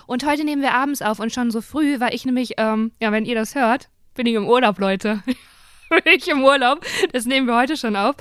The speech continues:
Und wie bin ich jetzt dazu gekommen? Ich habe ja ganz viele andere Sachen nicht im Griff, aber ich gehe einmal im Jahr zum Zahnarzt, einfach nur aus Angst, nicht aus Angst,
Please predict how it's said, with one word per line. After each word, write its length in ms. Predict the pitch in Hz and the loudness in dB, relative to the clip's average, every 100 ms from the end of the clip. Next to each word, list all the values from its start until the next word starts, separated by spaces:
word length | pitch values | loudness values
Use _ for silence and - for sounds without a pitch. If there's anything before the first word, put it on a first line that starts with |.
| - - - | -12 -20 -6
Und 260 | 240 269 233 | -2 -2 -2
wie 60 | 277 | -4
bin 100 | 302 | -4
ich 60 | |
jetzt 180 | 277 - | -4 -4
dazu 240 | 240 - 311 | -6 -6 -6
gekommen? 420 | 254 - 214 208 - | -6 -4 -6 -6 -8
Ich 160 | - 247 | -8 -2
habe 100 | 302 | 0
ja 60 | 277 | 0
ganz 200 | 285 - | -2 -4
viele 200 | 220 214 | -4 -2
andere 260 | 269 311 233 | -2 -4 -4
Sachen 300 | 226 226 220 | -4 -2 -4
nicht 220 | 214 - | -4 -6
im 120 | 208 | -4
Griff, 240 | 196 196 | -4 -4
aber 180 | - 208 | -4 -4
ich 120 | 220 | -6
gehe 200 | 254 262 | -6 -4
einmal 360 | - 254 254 233 | -4 -4 -4 -8
im 80 | 220 | -8
Jahr 140 | 220 | -12
zum 180 | - 214 | -12 -14
Zahnarzt, 420 | 220 214 240 - | -10 -10 -10 -8
einfach 380 | 214 240 254 240 | -8 -6 -8 -6
nur 160 | 233 185 | -6 -6
aus 180 | - _ - | -10 _ 0
Angst, 800 | 254 311 277 262 285 - - - - - | 0 0 -4 -2 -4 -8 -12 -18 -20 -10
nicht 180 | 302 - | -6 -4
aus 120 | - | -2
Angst, 400 | - 202 185 - | 0 -2 -4 -14